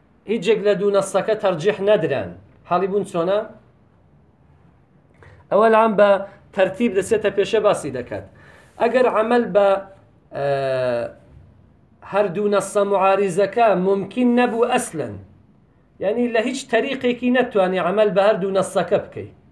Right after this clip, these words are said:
حاڵی بوون چۆنە؟ ئەو دەفعەی یان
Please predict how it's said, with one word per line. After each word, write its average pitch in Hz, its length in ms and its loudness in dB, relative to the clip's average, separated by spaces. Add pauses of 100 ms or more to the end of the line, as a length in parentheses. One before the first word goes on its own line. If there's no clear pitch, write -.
(280)
حاڵی 180 220 0
بوون 196 200 -2
چۆنە؟ 180 260 -2 (760)
ئەو 247 180 4
دەفعەی 180 360 0 (720)
یان 233 380 2